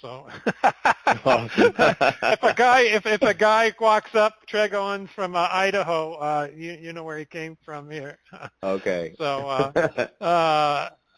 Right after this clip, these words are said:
Speaker 2: Cheers,
Speaker 1: let's
Speaker 2: buddy.
Speaker 1: see here.
Speaker 2: <laughs>
Speaker 1: Uh, clear my queue here. Okay, so the question is, uh,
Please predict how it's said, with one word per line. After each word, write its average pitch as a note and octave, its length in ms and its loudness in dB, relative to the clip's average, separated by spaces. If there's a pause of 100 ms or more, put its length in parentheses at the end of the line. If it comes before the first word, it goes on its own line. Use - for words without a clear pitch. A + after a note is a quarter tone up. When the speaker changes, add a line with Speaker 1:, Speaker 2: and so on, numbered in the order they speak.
(140)
Speaker 2:
Cheers, A2+ 200 0
Speaker 1:
let's F#2 100 -4
Speaker 2:
buddy. F#2+ 200 -2 (120)
Speaker 1:
see D3+ 320 -10
here. C#3+ 260 -12
Speaker 2:
<laughs> C#3+ 460 -8 (120)
Speaker 1:
Uh, D#3 760 -4 (160)
clear F3+ 200 -8
my D#3+ 200 -6
queue G#3 420 -4
here. F3 380 0
Okay, F#3+ 340 0
so A3+ 100 -2
the G#3 80 -6
question A#3+ 500 -4
is, G#3 300 -2 (160)
uh, F#3 360 0